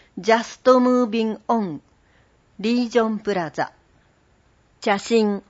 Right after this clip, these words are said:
終わり。市民の広場。物かけ情熱、三原の力。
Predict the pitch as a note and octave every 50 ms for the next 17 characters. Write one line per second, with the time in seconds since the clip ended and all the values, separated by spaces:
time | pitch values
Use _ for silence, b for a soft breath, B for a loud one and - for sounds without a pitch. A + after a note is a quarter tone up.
0 | _ _ F3+ F#3 F#3+ G3+ G3+ G3+ G3 G3 F#3 F#3 - _ _ _ _ _ _ _
1 | _ _ _ _ _ _ _ _ _ _ _ _ _ _ _ _ _ _ _ _
2 | _ _ _ _ _ _ _ _ _ _ _ _ _ _ _ _ _ _ _ _
3 | - D4+ C#4 C#4+ C#4 C4 B3 A#3 G#3+ F#3+ F#3 F3 E3+ F3+ - A#3 A3 G#3 F#3 F3+
4 | D#3 D#3 D3 C#3+ - _ _ _ _ _ _ _ _ _ _ _ _ _ _ _
5 | _ _ _ _ _ _ _ - - B3+ C4+ C4 B3+ B3 A#3+ - A#3+ A#3 - A#3
6 | A3 G#3+ E3+ F3 G#3+ A#3+ A#3+ A#3 A#3+ A3+ A3 G#3+ A3 - - G#3 G3 F#3+ - _
7 | _ _ _ _ _ _ _ _ _ _ _ _ _ _ F#3+ G#3 G#3+ A#3 C4+ B3+
8 | B3 A#3+ A#3 A3 G#3+ G#3+ G#3+ - - - - G#3 G3+ G3+ G3+ F#3 F3 -